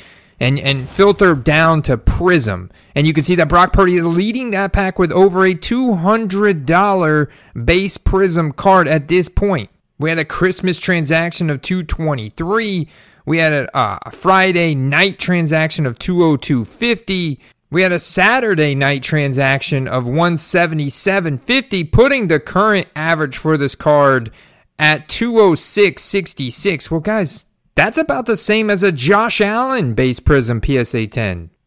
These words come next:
Or what about Lamar Jackson? He is up fifteen percent, but the current average of two thirty puts him right behind him,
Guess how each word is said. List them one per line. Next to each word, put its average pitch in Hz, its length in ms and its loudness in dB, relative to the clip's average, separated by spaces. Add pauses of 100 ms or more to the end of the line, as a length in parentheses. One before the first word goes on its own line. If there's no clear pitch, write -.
(100)
Or 143 80 -2
what 190 200 2
about 214 220 4
Lamar 202 380 2
Jackson? 143 1000 -4 (200)
He 175 200 0
is 196 160 2
up 202 180 2
fifteen 196 340 0
percent, 196 480 -2
but 147 120 -4
the 147 80 -2
current 185 360 -2
average 180 420 0
of 135 180 -2
two 208 240 -4
thirty 196 420 2
puts 160 320 -2
him 127 220 -2
right 170 240 0
behind 160 400 -2
him, 175 400 -2